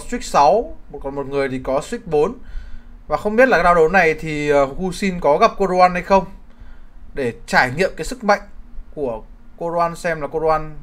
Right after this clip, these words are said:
liệu có thắng được một bài chơi lối đi riêng đã full hai như thế này hay không. Hai con Varus hai sao, dàn trên cũng là hai sao full rồi, chỉ là một con bạt, hiện tại chỉ duy nhất bạt là một sao thôi, còn lại bài là full hai đến từ vị trí của Hu Xin.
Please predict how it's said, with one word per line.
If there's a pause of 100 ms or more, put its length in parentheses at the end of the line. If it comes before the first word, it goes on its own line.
(120)
liệu
có
thắng
được
một
bài
chơi
lối
đi
riêng
đã
full
hai
như
thế
này
hay
không. (2000)
Hai
con
Varus
hai
sao, (460)
dàn
trên (260)
cũng
là
hai
sao
full
rồi, (100)
chỉ
là
một
con
bạt, (220)
hiện
tại
chỉ
duy
nhất
bạt
là
một
sao
thôi,
còn
lại
bài
là
full
hai
đến
từ
vị
trí
của
Hu
Xin.